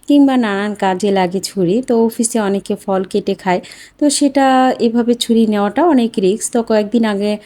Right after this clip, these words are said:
আমরা খবরের কাগজে পড়েছি যে একটা বাবার, আহ, যে মেয়ে,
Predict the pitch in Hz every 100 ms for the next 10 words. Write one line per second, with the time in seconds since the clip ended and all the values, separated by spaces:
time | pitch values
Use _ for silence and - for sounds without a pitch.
0 | - - - 196 196 185 196 185 175 180
1 | 165 170 175 175 165 165 - 247 254 220
2 | 170 170 - 160 156 156 160 151 165 160
3 | 165 - - - - 156 156 151 170 160
4 | 175 233 185 214